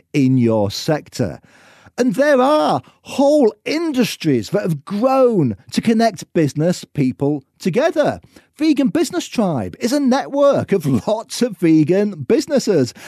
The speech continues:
and it should be the first place you go if you're wanting to meet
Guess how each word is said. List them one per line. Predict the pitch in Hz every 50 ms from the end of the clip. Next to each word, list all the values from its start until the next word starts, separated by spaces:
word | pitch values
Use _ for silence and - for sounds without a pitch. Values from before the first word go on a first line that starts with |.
| 214 -
and | - 240 277
it | 294 233 185
should | - - - 233 233 180 147 -
be | - 175 208 269 320 311 294 226
the | 147 151
first | 147 - - - 175 180 214 208 - -
place | - 180 180 190 - -
you | 214 208 208 165
go | - - 160 190 247 302 359 302 175 120 - - - - -
if | 180 180 -
you're | 240 240
wanting | 240 208 180 170 160 147 202 185
to | - 214
meet | 185 151 139 143 147 -